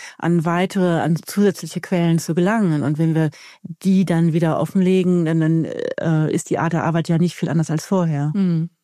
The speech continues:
Speaker 2: Ziemlich große Herausforderung auf jeden <laughs> Fall.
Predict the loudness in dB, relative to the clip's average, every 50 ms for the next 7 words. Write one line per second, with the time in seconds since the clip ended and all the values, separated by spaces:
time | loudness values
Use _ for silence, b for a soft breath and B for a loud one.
0 | _ _ _ _ _ _ _ _ _ _ _ _ _ _ _ _ _ -2 0 0
1 | 0 0 0 -2 0 0 0 0 0 0 -2 -2 -2 -2 -2 -2 0 -2 -2 -2
2 | -2 -4 -4 -6 -8 -4 -4 -4 -6 -6 -10 -6 -2 -2 -2 0 0 0 0 0
3 | -2 0 0 2 0 0